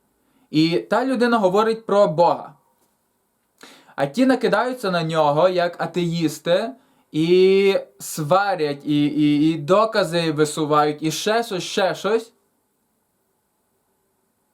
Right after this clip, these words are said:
Як би поводився той один, коли навколо нього всі проти нього?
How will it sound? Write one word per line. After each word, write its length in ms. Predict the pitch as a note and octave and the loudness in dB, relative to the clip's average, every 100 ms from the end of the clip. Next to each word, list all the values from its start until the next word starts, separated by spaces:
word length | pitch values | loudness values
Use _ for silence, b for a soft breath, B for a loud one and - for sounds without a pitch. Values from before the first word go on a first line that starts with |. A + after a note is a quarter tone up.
| _ _ _ _ _ _ - | _ _ _ _ _ _ -12
Як 320 | C#3+ F#3+ B3 | -4 -2 0
би 280 | A#3 B3+ A3 - _ _ - | 4 4 4 -2 _ _ 0
поводився 960 | F#3 F#3 G#3+ A#3 F#3+ D3 - D#3 F3+ A3 _ | 2 4 4 4 0 -2 -2 -2 -2 -8 _
той 240 | G3 A#3 - | 0 0 2
один, 500 | F#3+ F3+ G#3 D3+ A#2 _ _ _ _ _ _ _ _ _ _ _ | 0 2 2 0 -6 _ _ _ _ _ _ _ _ _ _ _
коли 240 | D3+ F#3+ | -2 -2
навколо 480 | G3 F#3+ F#3 A#3 B3 | 0 -2 4 4 4
нього 280 | A3+ A3 A3 | 2 0 -2
всі 400 | - - A#3+ C4 | -4 -6 -2 0
проти 360 | C4 A#3 A#3 | 2 0 0
нього? 400 | A3+ G#3+ C3+ A#2 | -2 -2 -2 -6